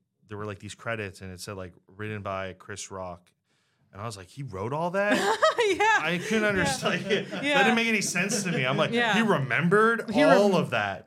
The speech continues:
Speaker 2: wrote and remembered it all.
Speaker 1: And it
Speaker 2: Yeah.
Speaker 1: still didn't, like, make sense to
Speaker 2: Yeah.
Speaker 1: me until, like,
Speaker 2: Yeah.
Speaker 1: I think just hearing comedians talk about it.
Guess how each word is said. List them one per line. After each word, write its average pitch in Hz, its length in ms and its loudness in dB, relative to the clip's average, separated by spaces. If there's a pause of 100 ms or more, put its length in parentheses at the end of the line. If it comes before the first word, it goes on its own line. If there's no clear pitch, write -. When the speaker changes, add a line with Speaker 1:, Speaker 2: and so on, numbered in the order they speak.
(100)
Speaker 2:
wrote 208 280 2
and 220 200 0
remembered 190 560 -2
it 151 120 -6
all. 135 320 -6
Speaker 1:
And 156 120 -6
it 175 60 -2
Speaker 2:
Yeah. 196 160 2
Speaker 1:
still 175 160 2
didn't, 135 320 -4
like, 117 240 -4
make 113 180 -10
sense 117 200 -10
to 269 80 -2
Speaker 2:
Yeah. 202 260 0
Speaker 1:
me - 80 -6
until, 127 300 -8
like, 156 160 -2
Speaker 2:
Yeah. 170 240 -4
Speaker 1:
I 170 40 -10
think 139 200 -10 (180)
just - 340 -16
hearing 113 380 -12
comedians 107 460 -14
talk 95 280 -14
about 107 320 -10
it. 127 240 -14